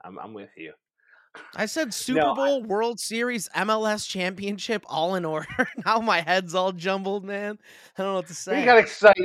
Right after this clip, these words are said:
Speaker 1: You made him excited. Just shut the
Speaker 2: <laughs>
Speaker 1: fuck
Speaker 2: I got
Speaker 1: up.
Speaker 2: ex-, stop
Speaker 1: Anyway.
Speaker 2: getting me all jacked up, bro. <laughs>
Speaker 1: Anyway. No, I'm with you. I, I do believe that the seventy-sixers have the horses. I just don't think, to your point, they're ever going to get back to where they were,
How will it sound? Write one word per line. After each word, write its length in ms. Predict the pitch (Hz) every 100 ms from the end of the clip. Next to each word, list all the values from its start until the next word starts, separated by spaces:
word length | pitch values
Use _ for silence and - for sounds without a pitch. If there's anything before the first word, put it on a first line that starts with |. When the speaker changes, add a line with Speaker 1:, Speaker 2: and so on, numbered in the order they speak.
| 175 156
Speaker 1:
You 80 |
made 220 | 175 214 220
him 80 |
excited. 560 | 196 180 185 175 160 131
Just 140 | -
shut 180 | - 180
the 60 | -
Speaker 2:
<laughs> 80 | 262
Speaker 1:
fuck 100 | 160
Speaker 2:
I 60 |
got 200 | 180 147
Speaker 1:
up. 0 |
Speaker 2:
ex-, 460 | 226 - - 370 -
stop 40 | 196
Speaker 1:
Anyway. 200 | 180 -
Speaker 2:
getting 140 | 294
me 40 | 277
all 120 | 220
jacked 420 | 170 180 208 -
up, 200 | 240 185
bro. 280 | 156 147 147 - -
<laughs> 60 | - - 131
Speaker 1:
Anyway. 260 | 139 117 - - 196 -
No, 120 | 214
I'm 220 | 180 196 202
with 200 | 202 151
you. 200 | 135 -
I, 240 | 120 135 135
I 100 | 127
do 200 | 117 135
believe 240 | 147 135
that 140 | 123 113
the 80 | 107
seventy-sixers 720 | 113 107 104 104 104 104 -
have 200 | 104 92
the 80 | 87
horses. 500 | 117 131 120 101 87 92
I 100 | 110
just 260 | 117 -
don't 200 | 110 92 _
think, 280 | 95 90 85 _ _ _ _ _ _ _
to 60 | 98
your 140 | 92
point, 520 | - - 123 95 80 - _ _ 90
they're 300 | 113 139 -
ever 260 | 113 123 101
going 340 | 101 98 95
to 100 | -
get 160 | 90 90
back 240 | 92 87
to 60 | -
where 160 | 90 85
they 160 | 82
were, 440 | 98 160 127 85